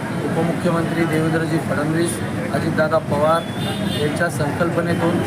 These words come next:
व आपल्या शहरातले शासकीय रुग्णालय यांच्या प्रयत्नांनी आज या ठिकाणी मोफत आरोग्य शिबिराचे आयोजन करण्यात आलेले आहे. आमचे गणेश मंडळ छत्रपती संभाजीनगरचा महाराजा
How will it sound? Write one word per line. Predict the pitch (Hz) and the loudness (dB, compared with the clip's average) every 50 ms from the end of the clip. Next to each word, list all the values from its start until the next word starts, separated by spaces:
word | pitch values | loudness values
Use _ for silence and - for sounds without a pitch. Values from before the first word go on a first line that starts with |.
| 147 - - - - 147 | 0 0 0 0 0 0
व | 160 - - 151 | 0 0 0 0
आपल्या | 151 - - 139 139 | -2 0 0 0 0
शहरातले | - - 180 160 165 165 165 165 165 170 175 180 180 | 0 2 2 2 2 2 0 -2 0 0 0 0 0
शासकीय | - 175 143 - - - 185 180 180 | 0 -2 -2 -2 -2 0 0 2 2
रुग्णालय | 175 165 160 170 170 170 170 156 139 - - - - - 131 - | 2 2 2 2 2 2 2 0 0 0 -2 -2 -2 -2 0 0
यांच्या | 156 165 165 190 185 | 2 2 2 2 0
प्रयत्नांनी | - - 175 180 185 - 180 180 185 180 175 160 151 - - 165 - 147 143 - - - - - - - - - - - 151 160 | 2 2 2 2 2 2 0 0 0 0 0 0 0 0 -2 -2 -2 -2 -2 -2 -2 -2 -2 -2 -2 -4 -4 -4 -4 -2 0 0
आज | 180 180 - 175 | 0 2 2 0
या | 175 | 0
ठिकाणी | 175 - 151 135 - 165 160 170 180 | 0 -2 -2 0 0 0 0 0 0
मोफत | 165 156 151 - - 143 - - - 147 147 | 0 0 0 0 2 2 0 0 2 0 0
आरोग्य | 151 165 160 175 170 | 0 0 0 0 0
शिबिराचे | - 160 160 165 165 165 165 165 - 175 170 180 - - 165 - - - - 143 | 0 0 0 2 2 2 2 0 0 0 0 0 0 -2 -2 -2 -2 0 2 2
आयोजन | 160 170 - 185 | 2 2 2 2
करण्यात | 180 - - 175 165 175 180 170 | 0 2 0 0 0 2 2 2
आलेले | 170 160 160 160 160 160 | 2 0 0 2 2 2
आहे. | 151 147 156 156 160 - - - - 165 165 - - - - - - - - 147 | 2 2 2 0 0 0 -2 -2 -2 -2 -2 -2 -2 -2 -2 -2 -4 -2 -2 0
आमचे | 139 147 - - - 185 190 190 196 180 | 0 0 0 0 2 2 4 4 2 2
गणेश | 185 185 190 190 - | 2 2 2 0 2
मंडळ | - 180 180 180 180 180 180 175 - | 2 0 2 4 4 2 2 2 0
छत्रपती | 156 156 - 170 175 - 175 170 175 | -2 0 0 0 0 0 2 2 2
संभाजीनगरचा | 170 - 170 151 - 165 170 170 180 165 170 170 170 170 151 - 175 | 2 2 2 0 2 2 0 0 2 0 2 2 2 0 2 2 0
महाराजा | 165 - 156 160 160 165 165 - 160 160 | 2 2 2 2 4 4 2 2 2 2